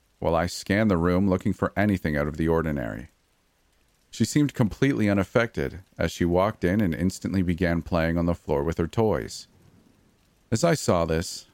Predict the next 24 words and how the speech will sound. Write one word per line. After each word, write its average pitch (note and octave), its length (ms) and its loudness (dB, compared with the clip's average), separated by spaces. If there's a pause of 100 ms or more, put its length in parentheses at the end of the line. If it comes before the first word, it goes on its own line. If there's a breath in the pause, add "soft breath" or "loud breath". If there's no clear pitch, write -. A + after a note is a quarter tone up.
(100)
I G2+ 120 0
decided B2+ 480 0
to A2+ 80 2
merely F#2 340 2
shrug G#2+ 400 0
off G#2+ 260 0
my D2 140 -2
previous D#2+ 560 -2
experience C#2+ 680 -6
as D2+ 140 -4
my D#2 160 0
own D#2 200 0
temporary D#2+ 580 0
psychosis. - 880 -4 (2000)
I - 60 2
try A#2+ 220 2
my G2 180 4
best F2 320 2
not D#2 160 2
to D#2+ 60 -2
be D#2 120 2
an D#2 80 2
overprotective D2+ 720 -2
parent, C2 520 -6